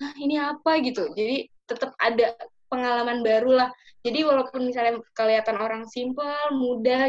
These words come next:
gitu, tapi ternyata ada loh yang bisa kita ambil gitu. Dan alhamdulillahnya ya di konsultan lingkungan itu ya enaknya ya gitu, kayak kita tuh teamwork-nya itu kan kalau misalnya mungkin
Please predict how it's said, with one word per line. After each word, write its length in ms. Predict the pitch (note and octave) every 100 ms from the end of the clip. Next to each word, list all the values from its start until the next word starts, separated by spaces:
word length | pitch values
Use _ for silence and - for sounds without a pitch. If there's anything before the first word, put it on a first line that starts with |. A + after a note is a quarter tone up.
| A#3
gitu, 240 | G#3+ G#3 - _ _ _
tapi 400 | B3+ D4 F#4 - _ _ _ _
ternyata 480 | - C4 C4+ C4+ F4+ - _ -
ada 320 | C4 A#3+ C4+
loh 240 | C4+ A3+ B3
yang 240 | A#3+ A3+
bisa 160 | A3 A3
kita 240 | G#3+ D#3+ F3
ambil 400 | G#3 G#3 G#3+ G#3
gitu. 240 | G#3 F#3+
Dan 160 | G#3 G#3 _ _ _
alhamdulillahnya 760 | A3+ A#3 A#3 A#3 A3+ A3+ B3 D#4+ D4+
ya 160 | A3 G#3
di 160 | G#3 G#3+
konsultan 560 | A3 A3 A3 G#3+ A3
lingkungan 400 | G#3+ G#3+ G#3+ G#3+
itu 80 | B3
ya 240 | E4+ B3+ - _ _ _ _ _ _ _ _ _ _
enaknya 560 | G#3+ A#3 A3+ A3+ D4 F4+
ya 120 | F4 C4+
gitu, 520 | E4 E4 E4+ F#4 F#4
kayak 280 | - C4 -
kita 240 | B3+ B3+
tuh 280 | D4+ G4+ G#4+ _ _ _ _ _ _ _ _ -
teamwork-nya 600 | B3+ B3+ B3 B3 A#3 A3+
itu 100 | E4+ F4+
kan 160 | E4 F4
kalau 240 | D#4+ C4+
misalnya 260 | B3+ A#3 A#3
mungkin 240 | A#3 D#4+